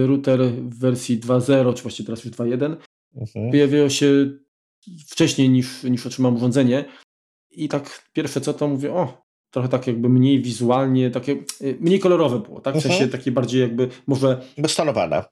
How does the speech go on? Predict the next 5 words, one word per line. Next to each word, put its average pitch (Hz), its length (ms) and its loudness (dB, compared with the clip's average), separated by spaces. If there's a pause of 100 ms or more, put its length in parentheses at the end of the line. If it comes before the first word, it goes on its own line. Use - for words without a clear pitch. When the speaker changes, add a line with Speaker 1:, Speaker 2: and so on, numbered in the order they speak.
(140)
Speaker 1:
y, 123 260 -2
tak 131 200 -2
stonowane, 151 600 0 (800)
ale 139 760 2 (300)
faktycznie 139 880 0